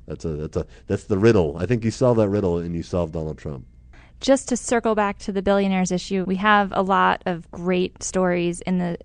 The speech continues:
Speaker 2: in the issue, but of the billionaires that we look at, of the Trump business partners we look at, who are you most excited to watch over the next, uh, twelve to eighteen months? Who should we have our eye on?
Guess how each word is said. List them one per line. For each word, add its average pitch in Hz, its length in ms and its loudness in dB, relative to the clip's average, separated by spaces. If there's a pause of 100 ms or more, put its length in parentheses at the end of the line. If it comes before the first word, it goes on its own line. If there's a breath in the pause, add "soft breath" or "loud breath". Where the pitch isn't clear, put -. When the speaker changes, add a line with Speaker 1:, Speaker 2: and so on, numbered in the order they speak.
(140)
Speaker 2:
in 220 120 4
the 226 140 4
issue, 185 360 0
but 180 260 -2
of 233 280 4
the 247 80 -2
billionaires 214 540 2
that 196 140 -4
we 190 140 0
look 185 180 -2
at, 170 300 -2
of 190 240 2
the - 80 -4
Trump 196 260 -2
business 196 280 2
partners 190 360 -4
we 185 100 0
look 180 160 -2
at, 175 160 -2 (280 soft breath)
who 240 120 4
are 247 80 4
you 233 140 4
most 208 260 2
excited 185 360 -4
to 185 80 -6
watch 175 440 0
over 170 180 -8
the 165 100 -10
next, 170 500 -8
uh, 165 220 -4 (240)
twelve 175 600 0
to 175 360 -4
eighteen 170 360 -4
months? 156 460 -8 (380 soft breath)
Who 214 120 2
should 196 160 -4
we 190 120 2
have 180 140 0
our 175 100 -2
eye 165 220 -4
on? 160 220 -8